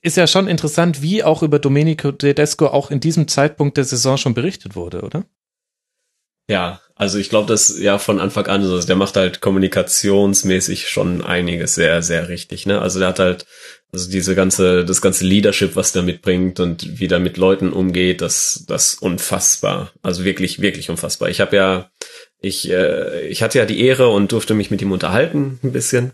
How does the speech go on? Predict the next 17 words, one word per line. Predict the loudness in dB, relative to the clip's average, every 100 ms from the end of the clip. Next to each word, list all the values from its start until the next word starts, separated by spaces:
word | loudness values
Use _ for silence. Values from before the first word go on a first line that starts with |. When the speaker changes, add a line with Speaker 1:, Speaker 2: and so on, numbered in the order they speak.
| _ -20 -20 -20 _ 2
Speaker 2:
Äh, | 4 4
ich | 2
hab | 0
mit | 0 0
ihm | 2
über, | 2 2 2 2
über | 0 -2
Fußballtaktik | -2 -2 0 2 0 -2 -2
und | -2 -2
über | -4 -2
seine | 0 2
Vision | 0 2 4 4 4
reden | 2 0 2
können | 2 2 2
und, | 0 0 -2
ähm, | 0 2 2 0 -4 -6
ich | -10